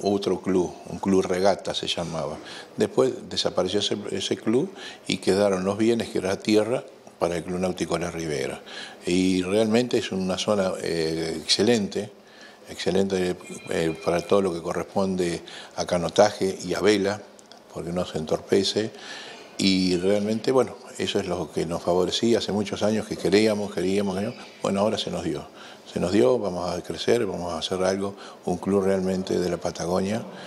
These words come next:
como tiene que ser. Como vemos que hacemos, como el canotaje que nos estás brindando, como la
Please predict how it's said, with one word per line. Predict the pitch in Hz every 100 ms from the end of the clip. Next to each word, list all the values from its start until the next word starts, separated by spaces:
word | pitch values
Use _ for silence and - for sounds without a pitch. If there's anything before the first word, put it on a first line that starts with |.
| - -
como | - 85
tiene | 82 85 78
que | 78
ser. | - 73 - - - - - - - - -
Como | 87 85 80 82
vemos | 85 98 95
que | -
hacemos, | - 92 98 117 - - - - -
como | 85
el | 80
canotaje | 87 82 104 - 82
que | 82
nos | 82
estás | - 87
brindando, | 87 98 123 123 110 104
como | 85 85
la | 85 80 73